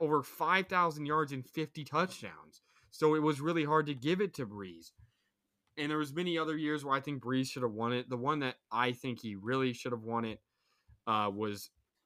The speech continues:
uh, one of the years. Here, let me pull it up. Um,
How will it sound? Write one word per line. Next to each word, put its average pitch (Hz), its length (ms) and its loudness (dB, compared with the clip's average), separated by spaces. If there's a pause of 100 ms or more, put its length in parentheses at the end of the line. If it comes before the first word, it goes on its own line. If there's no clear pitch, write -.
(760)
uh, 107 380 0
one 139 160 2
of 131 100 0
the 120 60 -2
years. 117 580 -4 (340)
Here, 101 240 -4
let 98 140 -6
me 95 60 -8
pull 98 280 -8
it 101 60 -8
up. 113 380 -2 (920)
Um, 98 680 -2